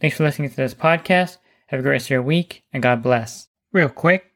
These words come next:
if you're not using pool service software, try Skimmer free for thirty days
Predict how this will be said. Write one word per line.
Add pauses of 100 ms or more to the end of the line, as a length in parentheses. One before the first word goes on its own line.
if
you're
not
using
pool
service
software,
try
Skimmer
free
for
thirty
days